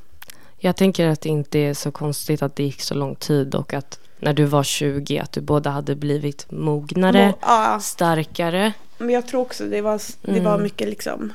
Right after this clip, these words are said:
Speaker 2: att det, jag har ju velat sagt det för länge sedan.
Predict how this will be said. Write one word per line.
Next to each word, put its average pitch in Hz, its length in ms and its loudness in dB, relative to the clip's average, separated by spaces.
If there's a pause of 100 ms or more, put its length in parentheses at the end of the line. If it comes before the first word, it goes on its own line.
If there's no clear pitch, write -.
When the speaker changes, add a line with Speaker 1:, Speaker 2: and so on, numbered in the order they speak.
(120)
Speaker 2:
att 214 160 -4
det, 202 460 0
jag 214 360 2
har 214 160 2
ju 214 160 2
velat 208 680 -4 (260)
sagt - 520 -6
det 196 180 -2
för - 380 -8
länge 196 260 -4
sedan. 220 460 -6